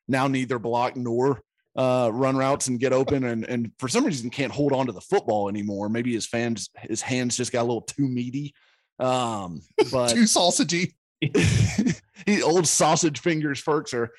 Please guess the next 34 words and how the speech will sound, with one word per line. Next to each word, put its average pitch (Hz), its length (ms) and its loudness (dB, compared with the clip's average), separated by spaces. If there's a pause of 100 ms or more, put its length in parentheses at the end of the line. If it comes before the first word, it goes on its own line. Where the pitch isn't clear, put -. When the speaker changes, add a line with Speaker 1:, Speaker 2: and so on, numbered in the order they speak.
(340)
Speaker 1:
Um, 120 720 -2 (160)
but 123 460 0 (180)
it's, 127 320 0
uh, 113 640 0 (360)
it's 151 240 -4
a 165 40 0
problem. 110 580 0
Like, 131 260 -6 (640)
none, 143 280 0 (520)
as 147 240 2
we've 175 120 0
talked 131 220 2
about, 90 240 -6 (360)
n-, 95 140 -10 (180)
none 110 320 -6
of 113 60 -6
the 120 80 -4
receivers 139 440 -2
get 147 180 0
separation. 147 720 0 (380)
Um, 101 720 -4
you 123 100 -6
know, 110 100 -2
as 107 160 -2
they're 110 140 0
waiting 110 260 -2
for 117 160 0
A 117 100 4
J 117 160 0
Brown 117 280 0
to 110 80 -4
come 113 220 0
back, 113 360 0 (380)
uh, 104 680 -2